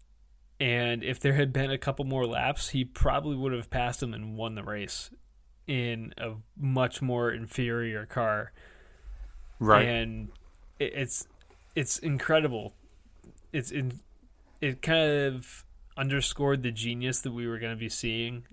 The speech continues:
Speaker 1: in the years to come. Um, and that's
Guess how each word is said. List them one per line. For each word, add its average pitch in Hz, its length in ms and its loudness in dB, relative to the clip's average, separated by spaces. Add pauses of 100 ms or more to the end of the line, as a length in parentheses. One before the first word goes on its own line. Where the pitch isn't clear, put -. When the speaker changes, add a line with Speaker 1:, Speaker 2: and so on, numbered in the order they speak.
Speaker 1:
in 135 140 -6
the 113 260 -6
years 117 300 -2
to 117 100 -8
come. 113 380 -4 (640)
Um, 107 600 -4 (920)
and 127 80 2
that's 123 220 2